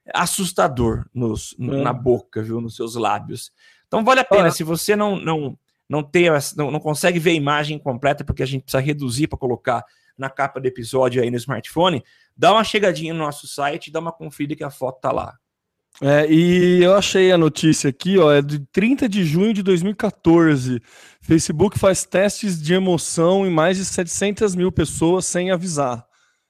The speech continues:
Speaker 2: É, se você
Speaker 1: Nossa.
Speaker 2: botar, bate no Google aí, teste de emoções, Facebook, que daí você consegue achar, é um link pro,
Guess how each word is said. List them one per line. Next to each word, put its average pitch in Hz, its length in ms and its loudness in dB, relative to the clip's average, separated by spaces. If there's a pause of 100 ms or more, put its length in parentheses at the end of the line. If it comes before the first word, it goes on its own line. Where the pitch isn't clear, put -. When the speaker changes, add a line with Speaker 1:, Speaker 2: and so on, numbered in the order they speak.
(140)
Speaker 2:
É, 127 180 -4
se - 140 -8
você 214 60 0
Speaker 1:
Nossa. 180 600 0
Speaker 2:
botar, - 40 -12 (140)
bate 151 640 -2
no 233 140 4
Google 165 420 4
aí, 147 220 4
teste 156 480 0
de 143 100 0
emoções, 156 1300 0 (320)
Facebook, 160 800 0
que 185 160 -6
daí 165 240 0
você 185 140 -10
consegue 180 320 -6
achar, 156 360 -2
é 175 60 -2
um 175 80 -4
link 165 320 -6
pro, 147 400 -2